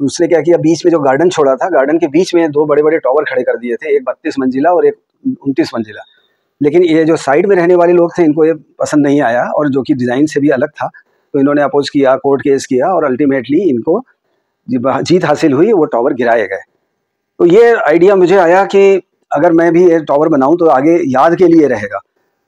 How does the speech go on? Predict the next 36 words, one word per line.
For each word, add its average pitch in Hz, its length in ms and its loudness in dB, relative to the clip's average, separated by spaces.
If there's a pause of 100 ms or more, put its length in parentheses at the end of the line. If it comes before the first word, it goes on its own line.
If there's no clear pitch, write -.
(180)
क्योंकि 143 160 0
ये 165 100 4
tower 156 220 2
तो 165 100 2
गिर 170 160 4
चुके 170 160 2
होंगे, 147 340 2 (160)
यहाँ 123 140 -4
कुछ 135 160 -4
नहीं 151 120 2
बचेगा। 117 400 -4 (460)
और 123 100 0
आज 131 200 0
वही 123 180 0
हालत 139 300 0
है 156 100 -2
कि 160 180 2
ये 147 60 2
tower 147 280 0
अब 165 260 0
existence 131 420 -4
में 147 80 -2
नहीं 139 240 2
है, 117 180 -4 (420)
लेकिन 131 320 0
मेरे 143 300 2
यादों 135 300 2
में 156 180 2
और 139 180 0
मेरे 135 200 0
model 131 320 0
में 139 120 0
ये 131 200 -4
संजोए 104 380 -10
गए 95 80 -16
हैं। - 220 -20